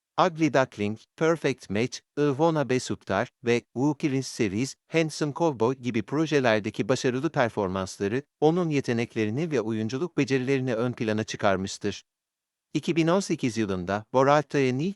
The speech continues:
Kuha ile mutlu bir evlilik yapmış ve bu birlikteliklerinden bir çocukları olmuştur. Bu özel anlar, Puti Çaykasetsi'nin hayatının en önemli dönemlerinden biri olarak kabul edilmektedir. Tayland'ın eğlence endüstrisindeki etkisi ve yeteneği,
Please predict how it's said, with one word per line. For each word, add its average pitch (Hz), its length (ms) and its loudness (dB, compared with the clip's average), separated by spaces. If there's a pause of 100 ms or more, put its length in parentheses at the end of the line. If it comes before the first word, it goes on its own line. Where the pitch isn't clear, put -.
Kuha 131 240 -2
ile 104 240 0
mutlu 131 360 -4
bir 127 120 0
evlilik 117 420 -4
yapmış 123 460 -2
ve 135 160 2
bu 151 140 0
birlikteliklerinden 135 1080 0
bir 123 60 0
çocukları 120 520 0
olmuştur. 92 560 -4 (560)
Bu 175 180 4
özel 143 360 4
anlar, 95 460 -2
Puti 185 240 -4
Çaykasetsi'nin 131 800 0
hayatının 120 640 0
en 190 120 0
önemli 147 380 0
dönemlerinden 113 800 0
biri 143 160 2
olarak 107 360 0
kabul 123 280 -2
edilmektedir. 104 800 -4 (560)
Tayland'ın 147 560 4
eğlence 110 500 0
endüstrisindeki 131 920 -2
etkisi 127 440 -4
ve 147 60 0
yeteneği, 101 520 -2